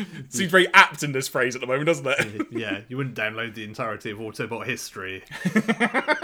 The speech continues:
Speaker 2: You wouldn't crash a spaceship into the planet that has the entirety of Autobot history.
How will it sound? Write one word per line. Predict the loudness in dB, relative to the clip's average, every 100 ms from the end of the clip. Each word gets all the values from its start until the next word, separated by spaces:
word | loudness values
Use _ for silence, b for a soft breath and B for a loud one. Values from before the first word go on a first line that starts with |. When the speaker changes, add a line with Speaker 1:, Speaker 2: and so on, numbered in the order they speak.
| -4
Speaker 2:
You | -4
wouldn't | -4 0
crash | 2 2
a | 0
spaceship | -2 4 4 4 0 -2 -2
into | -6 -6
the | -8
planet | -2 -2 -2 -6
that | -6 -4
has | -4 -6
the | -12
entirety | -10 -8 -8 -10
of | -10
Autobot | -8 -8 -10 -8
history. | -10 -12 -14 -18